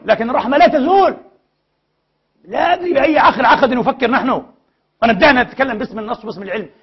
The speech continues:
غير صحيح، هذا عكس النص وعكس العلم. هذا الإله عادل، هذا الحاكم الباطش القاسي العنيف عادل،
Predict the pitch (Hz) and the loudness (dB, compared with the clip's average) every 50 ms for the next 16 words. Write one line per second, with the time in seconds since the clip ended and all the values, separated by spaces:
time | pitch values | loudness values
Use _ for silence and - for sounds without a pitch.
0 | _ _ _ 151 233 330 359 - - 233 175 - 214 185 - - 190 185 180 156 | _ _ _ 4 4 4 4 4 -2 -8 -10 -10 -10 -12 -6 -6 -6 -6 -4 -6
1 | 143 170 - - - - 202 175 - - _ _ 165 151 - - - - 147 131 | -6 -6 -8 -8 -14 -18 -18 -18 -18 -20 _ _ -8 -8 -8 -8 -10 -18 -8 -2
2 | 160 277 302 247 151 - - _ _ _ _ _ _ _ _ _ _ _ _ _ | 0 0 0 -2 -4 -10 -16 _ _ _ _ _ _ _ _ _ _ _ _ _
3 | _ _ _ _ _ _ _ _ _ _ _ _ _ _ 220 262 254 233 220 226 | _ _ _ _ _ _ _ _ _ _ _ _ _ _ 0 2 2 0 -2 0
4 | 226 208 160 151 180 180 175 170 285 370 - _ _ _ _ _ _ _ - 190 | -2 0 0 0 -2 -2 -2 -6 -10 -12 -12 _ _ _ _ _ _ _ -8 -6
5 | 185 180 - - 190 226 202 - - 175 180 220 104 _ _ _ 180 185 175 160 | -6 -4 -4 0 0 0 0 0 -4 -12 -12 -12 -18 _ _ _ -6 -6 -2 2
6 | 208 240 220 - - - - - - - - - _ _ _ _ _ _ _ _ | 4 4 4 4 0 -6 -12 -12 -12 -14 -14 -16 _ _ _ _ _ _ _ _
7 | _ _ _ _ _ - 233 226 226 - 277 311 330 294 - - 226 190 139 - | _ _ _ _ _ 0 0 0 0 0 2 2 2 2 0 -6 -14 -14 -10 -6
8 | 190 185 165 226 254 233 - - 165 196 262 254 214 185 - 185 147 - | -4 -4 -4 -4 -6 -6 -6 -2 2 6 6 6 6 4 2 -6 -10 -12